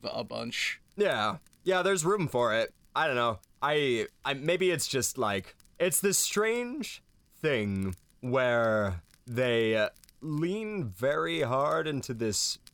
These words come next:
Speaker 2: mythological view of the Cyclops as this kind of strange, lonesome monster, that this is one of the few instances where the ecological details about the creature seem to im-,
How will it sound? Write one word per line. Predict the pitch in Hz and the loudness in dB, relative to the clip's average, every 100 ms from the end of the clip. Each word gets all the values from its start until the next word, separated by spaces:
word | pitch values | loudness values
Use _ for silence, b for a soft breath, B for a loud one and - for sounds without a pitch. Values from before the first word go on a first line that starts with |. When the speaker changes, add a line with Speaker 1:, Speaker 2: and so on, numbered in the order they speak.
| - | -8
Speaker 2:
mythological | 139 135 127 147 123 110 113 123 - 131 131 131 120 120 | -2 0 0 0 2 2 0 -4 -2 0 2 0 -2 -6
view | 107 113 120 135 143 143 139 | -6 -2 0 0 -2 -2 -2
of | 131 123 | -4 -2
the | 131 | -2
Cyclops | 139 139 - 151 - | 0 -2 -2 -4 -4
as | 110 98 | -6 -4
this | 107 - | -4 -2
kind | 120 | -2
of | 101 | -2
strange, | - - 113 110 110 104 101 | -4 -2 0 0 0 -2 -2
lonesome | 107 107 110 - 110 | -2 -2 -2 -2 -2
monster, | 101 101 107 - 131 135 - _ - | 0 0 -2 0 0 0 -2 _ -8
that | 110 117 113 110 - - | -2 0 0 -2 -6 -8
this | 135 135 - | -2 0 2
is | 147 120 | 0 0
one | 123 127 | 0 0
of | 117 | -2
the | 110 | -4
few | - 127 127 123 | -4 -2 0 0
instances | 110 107 110 101 107 104 92 | -2 -2 -2 -2 -2 -4 -2
where | 101 | -4
the | 98 98 | -4 -4
ecological | 113 127 110 107 104 - 104 | -4 -2 -2 -2 -4 -6 -6
details | 98 101 113 104 98 | -4 -6 -2 -2 -2
about | 98 95 | -4 -6
the | 82 | -8
creature | 110 95 - 101 95 - _ - | -8 -8 -4 -2 -2 -6 _ -10
seem | - 139 139 143 143 - | -4 -2 -2 -2 -4 -4
to | - 113 110 104 - _ - | -2 0 2 0 -2 _ -8
im-, | 143 131 123 | -4 -2 -2